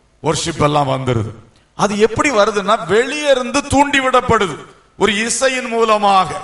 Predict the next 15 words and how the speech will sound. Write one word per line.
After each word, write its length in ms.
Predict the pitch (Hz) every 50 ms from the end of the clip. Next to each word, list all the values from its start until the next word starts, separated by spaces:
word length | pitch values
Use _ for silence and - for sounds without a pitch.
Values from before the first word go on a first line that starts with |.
| - - - - - _ _
அல்லது 420 | - - 233 240 240 233 202 202 214
ஏதோ 160 | 240 233 269
ஒரு 280 | 262 269 269 262 254 262
காரியத்தின் 580 | - 226 233 240 240 247 247 240 247 233 220
மூலமாக, 540 | 220 220 220 214 208 202 196 190 180 - 160
ஒரு 120 | 170 180
கைத்தட்டின் 680 | 175 175 190 226 254 247 254 226 226 226 226 240 233 220
மூலமாக, 540 | 214 214 214 208 208 190 196 190 185 165 135 - - - - - _ _ _ _
எல்லாரும் 500 | - 190 220 226 233 233 233 226 214 196
ஒரு 260 | 190 175 160 - - - - _ _
க-, 220 | - 170 165 160
கூச்சல் 380 | 165 185 254 269 262 254 247 247
போட 240 | - 226 226 220 220
வைக்கிறது 420 | 214 214 214 214 214 208 202 208
மூலமாக, 600 | 202 202 202 202 196 190 190 185 180 160 156 127